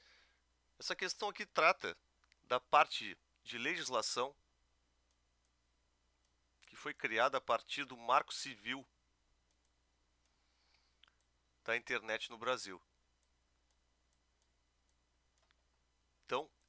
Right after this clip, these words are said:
esse Marco Civil trouxe uma série de recomendações, de normatizações, de penalidades focadas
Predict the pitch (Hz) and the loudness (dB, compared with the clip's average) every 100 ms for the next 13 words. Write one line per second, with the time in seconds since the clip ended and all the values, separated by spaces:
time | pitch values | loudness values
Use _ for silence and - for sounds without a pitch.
0 | _ - - 170 214 - 151 135 180 - | _ -14 -8 -2 0 -2 -8 -10 -12 -4
1 | 160 190 156 160 - - 175 214 143 92 | -2 0 0 0 0 4 6 6 4 -6
2 | _ _ _ _ _ _ _ - - - | _ _ _ _ _ _ _ -20 -20 -20
3 | - - - _ _ - - 139 135 - | -20 -20 -20 _ _ -2 0 2 -2 -6
4 | _ _ _ _ _ - - 180 196 160 | _ _ _ _ _ -16 2 4 4 2
5 | 151 143 127 - 135 135 143 - - - | -4 0 2 0 -2 -2 -4 -8 -10 -14
6 | - 139 117 156 165 131 - 113 107 - | -14 -12 -6 -4 0 0 0 -8 -4 -4
7 | 113 117 113 - - _ _ _ _ _ | -4 -8 -10 -16 -18 _ _ _ _ _
8 | _ - - - - _ _ _ - - | _ -20 -20 -20 -20 _ _ _ -12 -2
9 | 156 135 135 117 98 123 135 127 120 120 | 2 6 6 4 6 10 10 8 0 -6
10 | - - _ _ _ _ _ _ _ _ | -8 -10 _ _ _ _ _ _ _ _
11 | _ _ - - 202 214 - 170 180 202 | _ _ -16 -6 -4 -4 10 10 10 4
12 | 208 - - | 0 -2 -6